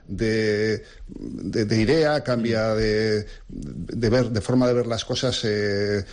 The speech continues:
muy rápidamente, en fin, toma decisiones quizá demasiado precipitadas algunas veces, y de, le han ido saliendo bien, pero,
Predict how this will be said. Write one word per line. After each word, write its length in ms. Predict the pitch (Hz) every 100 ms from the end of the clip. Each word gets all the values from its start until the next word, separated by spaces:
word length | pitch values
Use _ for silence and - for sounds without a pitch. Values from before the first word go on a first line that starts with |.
| - - -
muy 280 | - - 123
rápidamente, 840 | 127 131 131 139 156 147 147 143 120
en 60 |
fin, 380 | - 113 107 95
toma 220 | 131 143
decisiones 480 | 143 127 139 135 127
quizá 380 | - - 127 131
demasiado 320 | 127 127 120
precipitadas 560 | 113 98 101 120 110 110
algunas 260 | 110 104
veces, 340 | 110 143 131 -
y 60 |
de, 220 | 92 101
le 160 | - 107
han 120 | 143
ido 120 | 147
saliendo 440 | 139 123 127 120 104
bien, 200 | 131 120
pero, 240 | 98 90